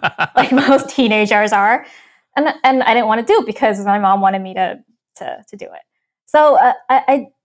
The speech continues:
Speaker 2: you know, it's interesting because the more that I think about it, it's like, I don't need a law degree 'cause I don't practice law, right? But a lot of the, the characteristics of lawyers, like, I feel like are, are honed in, in activism.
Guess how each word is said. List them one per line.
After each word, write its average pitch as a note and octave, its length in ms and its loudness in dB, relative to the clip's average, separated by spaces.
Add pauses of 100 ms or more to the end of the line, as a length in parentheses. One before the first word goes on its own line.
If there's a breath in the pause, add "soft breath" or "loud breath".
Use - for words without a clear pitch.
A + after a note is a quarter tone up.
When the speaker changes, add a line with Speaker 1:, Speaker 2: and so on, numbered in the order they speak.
(120)
Speaker 2:
you C#4+ 80 -8
know, D4 300 0 (100)
it's - 400 -10
interesting D4 420 -4
because A3+ 440 -4 (320)
the B3 60 0
more B3 300 0
that B3+ 120 0
I A3 80 -2
think B3 180 -10
about G3 240 0
it, E3 100 -4
it's G3 140 -14
like, G#3+ 140 -10 (880)
I A#3+ 100 2
don't C#4 240 0 (500)
need G#3 280 -10
a C4 80 2
law C4+ 200 2
degree D#4 240 -6
'cause C#4 100 -12
I D4+ 80 2
don't A3 160 -2
practice - 580 -10
law, - 200 -18
right? F#3 280 -8 (360 soft breath)
But B3 100 2
a B3+ 100 6
lot A#3+ 220 2
of D4+ 240 -2
the, G#3+ 440 0
the G3 360 -4
characteristics A3 760 -6
of G3 160 -4
lawyers, A3+ 400 -4
like, B3 100 -6
I G#3+ 80 -10
feel A3+ 240 -12
like G#3+ 160 -4
are, F#3+ 320 2
are G3 200 0
honed G#3 500 -10
in, G3 260 -14 (240)
in G#3 100 -8
activism. D3 800 -12